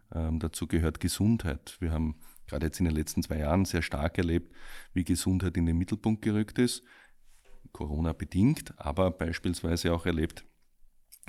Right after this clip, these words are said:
dass moderne Arbeitsformen nicht notwendigerweise gesunde Arbeitsformen sind. Wir haben neue Belastungsphänomene entdeckt, ähm, oder sind stärker in den Vordergrund gerückt, äh, wie Vereinsamung beispielsweise, ähm, und ähnliche Dinge. Das heißt, äh,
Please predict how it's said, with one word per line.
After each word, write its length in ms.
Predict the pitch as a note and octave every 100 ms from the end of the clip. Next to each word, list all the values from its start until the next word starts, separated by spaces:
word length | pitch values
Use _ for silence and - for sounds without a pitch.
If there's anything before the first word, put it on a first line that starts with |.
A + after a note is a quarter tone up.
| -
dass 240 | - F#2 F#2
moderne 380 | E2+ D#2+ F2
Arbeitsformen 560 | D#2+ E2+ - - D#2 F2
nicht 220 | E2+ -
notwendigerweise 880 | E2 D#2+ F2+ E2+ E2+ E2 E2 E2 E2+ - - -
gesunde 440 | F2+ G#2 A2 E2
Arbeitsformen 560 | D2 D2 - C#2 D2 D2
sind. 460 | - A#2 - -
Wir 140 | - D2+
haben 120 | D2+
neue 180 | D2+ C#2+
Belastungsphänomene 1000 | D2 D2 - F#2+ - E2 D#2 D2+ D#2 D#2
entdeckt, 440 | D#2+ D#2+ - - - - - - -
ähm, 240 | D#2 D2+
oder 140 | D2+ D#2
sind 220 | - D#2+
stärker 300 | - D2 -
in 80 | D#2
den 220 | D#2+ D#2+
Vordergrund 540 | - D2 D2+ D2+ D2+
gerückt, 440 | - D2+ D2+ - - -
äh, 180 | D2+
wie 80 | D2+
Vereinsamung 680 | - - C#2 D#2+ D2+ D#2 D2+
beispielsweise, 840 | D2 - - D2+ - D2+ C#2 D#2 - - - - -
ähm, 180 | D2 D2+
und 160 | D#2 D#2
ähnliche 340 | D2+ D2+ -
Dinge. 340 | - - D#2+ - - - - -
Das 180 | F#2 F2+
heißt, 300 | A2 - - - - - -
äh, 220 | - F#2+